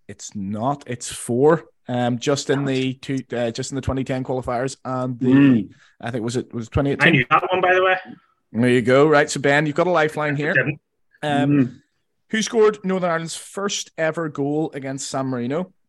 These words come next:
Speaker 1: It was in the thirty-first minute in October two thousand and eight, so the twenty ten World Cup qualifiers.
Speaker 3: Um,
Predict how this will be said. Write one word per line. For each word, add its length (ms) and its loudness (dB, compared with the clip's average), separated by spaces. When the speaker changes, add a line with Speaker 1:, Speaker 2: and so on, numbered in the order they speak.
Speaker 1:
It 80 -10
was 140 -10
in 60 -2
the 80 -2
thirty-first 800 -4
minute 340 -2
in 100 -4
October 520 -6
two 180 -8
thousand 360 -4
and 120 -6
eight, 220 -6
so 180 -10
the 100 -8
twenty 340 -2
ten 320 -4
World 180 -2
Cup 160 -8
qualifiers. 640 -8
Speaker 3:
Um, 680 -10